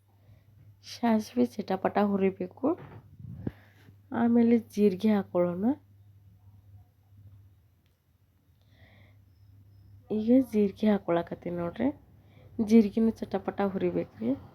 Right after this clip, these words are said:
ಕರಿಬೇವು, ಮತ್ತೆ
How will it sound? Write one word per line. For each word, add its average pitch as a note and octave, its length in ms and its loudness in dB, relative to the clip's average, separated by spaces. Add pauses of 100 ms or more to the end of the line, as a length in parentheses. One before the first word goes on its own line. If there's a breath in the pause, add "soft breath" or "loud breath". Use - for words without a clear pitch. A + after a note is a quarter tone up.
(2250 loud breath)
ಕರಿಬೇವು, A3 640 4 (1200 soft breath)
ಮತ್ತೆ G#3+ 340 -4